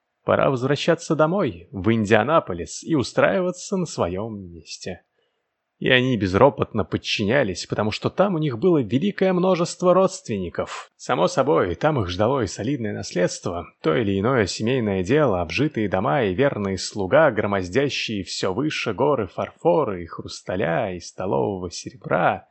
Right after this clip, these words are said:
установившиеся репутации честных партнеров, коттеджи на озере Максинкукке.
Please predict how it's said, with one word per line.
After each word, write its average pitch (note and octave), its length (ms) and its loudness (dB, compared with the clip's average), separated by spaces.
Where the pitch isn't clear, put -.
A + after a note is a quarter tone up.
установившиеся G#2+ 1120 -4
репутации G#2 760 -2
честных - 580 -2
партнеров, A2+ 1080 -4
коттеджи F#2 600 4
на F2+ 240 -2
озере F2 760 -2
Максинкукке. F#2+ 1500 -10